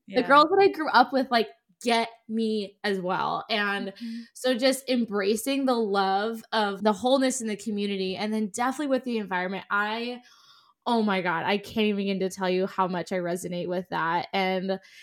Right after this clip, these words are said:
Speaker 1: it's so fascinating how we, like, don't, I mean, that could be a whole other discussion. I was so blown away by how I got through a lot of my traumas in life was just, like, ignorance is bliss. I'm like, "Doo, doo, doo, like, what is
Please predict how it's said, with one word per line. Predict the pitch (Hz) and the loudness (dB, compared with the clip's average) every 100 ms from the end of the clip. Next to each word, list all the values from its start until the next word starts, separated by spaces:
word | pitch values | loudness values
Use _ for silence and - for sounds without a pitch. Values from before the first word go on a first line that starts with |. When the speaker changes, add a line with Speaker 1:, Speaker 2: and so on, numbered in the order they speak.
| - | -12
Speaker 1:
it's | - 254 | -8 -8
so | - - - 269 269 294 277 | -6 -6 -4 2 4 4 2
fascinating | - 220 240 240 254 240 247 240 233 | 4 4 4 0 -2 0 0 0 -2
how | 208 233 220 214 - | 0 4 4 4 0
we, | 214 240 254 254 | -4 0 2 2
like, | 233 220 202 196 - _ _ _ _ 190 | 2 2 0 -4 -16 _ _ _ _ -14
don't, | 185 233 233 233 226 - | -2 0 0 0 -2 -4
I | |
mean, | 208 208 | -6 -2
that | 202 208 | 0 0
could | 233 | -4
be | 196 190 | -6 -6
a | |
whole | 196 220 | -2 2
other | 202 196 | 4 2
discussion. | 190 - 180 185 - 160 156 - | -2 -4 -4 -4 -6 -8 -8 -2
I | 254 262 269 - _ _ _ _ _ _ - | 0 0 -2 -8 _ _ _ _ _ _ -12
was | 262 277 269 - | -6 -6 -6 -4
so | 262 233 247 285 | 0 2 2 0
blown | 240 247 233 | 0 0 2
away | 220 208 196 | 2 2 2
by | 202 214 | 0 2
how | 233 226 | 2 2
I | 240 | -2
got | 214 196 - - | 0 0 -2 -4
through | 269 | -2
a | |
lot | 254 180 185 | 0 0 -2
of | 202 | -2
my | 202 185 180 - - | -2 -2 -4 -8 -2
traumas | - 240 233 226 | 4 4 4 2
in | 214 196 | 0 -2
life | 190 208 226 | -2 -2 -2
was | 208 | -4
just, | 202 | -4
like, | 208 180 | -4 -4
ignorance | 202 202 214 214 | -6 -6 -6 -6
is | 180 | -8
bliss. | 175 185 214 | -8 -6 -6
I'm | 285 | -6
like, | 294 262 247 | -6 -6 -2
"Doo, | 370 392 | -2 0
doo, | 370 | 2
doo, | 359 359 | 2 2
like, | 285 247 | -2 -4
what | 320 | -4
is | 370 | -4